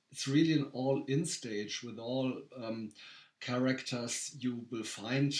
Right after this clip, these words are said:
um, the rest of the week. Um, easier uphills, steeper uphills, um, not so technical descents, technical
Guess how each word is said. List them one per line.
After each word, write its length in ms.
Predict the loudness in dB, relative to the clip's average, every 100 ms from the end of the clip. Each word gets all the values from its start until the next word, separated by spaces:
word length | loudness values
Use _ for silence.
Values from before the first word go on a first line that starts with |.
| -4
um, 500 | -4 -2 -2 -2 -4 -8 -10
the 80 | -4
rest 260 | -2 -2
of 180 | -6 -6
the 80 | -10
week. 360 | -8 -6 -6 -8 -12
Um, 260 | -6 -6 -6 -12 -20 _ -2
easier 420 | 4 6 6 4
uphills, 460 | 4 0 -2 -6 -4
steeper 360 | -6 -6 -6 -10
uphills, 920 | -10 -12 -14 -12 -12 -10 -10 -12 -10
um, 260 | -10 -8 -2
not 280 | 2 2 2
so 140 | -4
technical 560 | -4 -10 -8 -10 -12 -14 -10
descents, 540 | -8 -8 -8 -10 -10
technical 600 | -4 -4 -2 -4 -4 -8